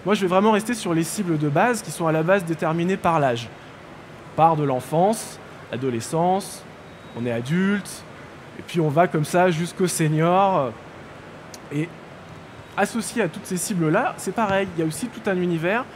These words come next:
tout un monde qui se construit tout autour, de manière inconsciente ou non, dont on se sert pour ensuite développer... Euh, euh, l'imagerie, euh, graphique et l'identité de marque des entreprises.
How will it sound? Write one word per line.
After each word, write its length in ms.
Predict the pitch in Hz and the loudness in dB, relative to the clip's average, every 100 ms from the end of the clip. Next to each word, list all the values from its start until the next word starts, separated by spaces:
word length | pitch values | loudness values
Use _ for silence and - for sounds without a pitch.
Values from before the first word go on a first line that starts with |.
| - - - - | -18 -18 -18 -10
tout 120 | 220 | 0
un 120 | 175 | 4
monde 280 | 175 196 240 | 4 4 2
qui 100 | 226 | -2
se 60 | - | -6
construit 320 | 190 - 190 | -6 -4 -6
tout 220 | 180 160 | -6 -4
autour, 360 | 156 202 240 277 - - - | -4 0 -2 -2 -6 -16 -4
de 60 | 165 | 2
manière 440 | 185 196 190 147 - - - | 4 6 4 4 -2 -16 -2
inconsciente 580 | 190 - 202 - 208 190 | -2 0 -4 -2 -2 0
ou 60 | 180 | 2
non, 260 | 180 262 311 - - - - - | 4 2 0 -10 -18 -18 -18 -6
dont 120 | 160 185 - 165 | -2 -2 -4 -8
on 40 | |
se 180 | 147 139 | -6 -6
sert 380 | 131 185 220 262 - | -4 0 0 0 -4
pour 200 | 185 185 | -4 -2
ensuite 260 | 151 - 196 | -4 -6 -2
développer... 640 | 165 156 151 156 185 214 - | 0 2 0 4 6 6 4
Euh, 340 | 151 135 120 113 - - - - | 2 4 2 0 -10 -16 -12 -4
euh, 380 | 120 110 104 98 135 | 0 0 -2 -2 2
l'imagerie, 640 | 185 180 156 147 165 214 208 | 4 4 4 2 0 2 2
euh, 280 | 139 127 123 - - - | 0 -2 -4 -10 -18 -12
graphique 420 | 139 151 - 208 165 | -4 -4 -4 -6 -4
et 40 | |
l'identité 500 | 143 160 160 160 185 | -2 -4 -6 -4 -2
de 100 | 165 | 0
marque 320 | 147 165 - - - | 2 2 0 -14 -8
des 100 | 151 | -6
entreprises. 420 | 156 151 139 120 | -4 -6 -6 -10